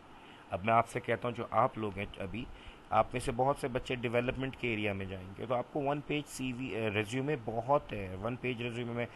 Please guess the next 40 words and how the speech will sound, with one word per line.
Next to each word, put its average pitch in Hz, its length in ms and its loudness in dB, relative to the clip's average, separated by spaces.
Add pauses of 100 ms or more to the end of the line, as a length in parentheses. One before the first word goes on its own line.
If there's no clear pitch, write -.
(240)
अब 110 60 -6
देखिए, 127 200 2
मैंने 127 220 6
भी 139 80 4
गलत 120 200 2
बोला, 117 220 4
one 117 240 4
page 117 200 -2
C - 180 -12
V। 98 460 -6
In - 20 -6
fact, 135 280 0
I 120 100 6
am 120 100 -4 (140)
talking 123 260 2
about 123 240 4
resume, 110 400 -2 (580)
but 113 60 4
'cause 127 400 0
we 120 260 -4
always 143 540 2 (380)
talk 120 200 8 (800)
the 101 120 6
C 131 460 -2
V 139 340 2
and 101 360 2
resume 117 640 0 (500)
interchangeably, 110 920 -2
हम 110 120 -2
इनको 113 180 0
आपस 117 300 6
में 139 80 0
बदल 107 240 4
देते 95 200 0
हैं, 98 80 -6
switch 135 180 0
कर 123 180 -2
जाते 101 280 2
हैं 95 60 -2
लफ्ज़ों 87 280 -6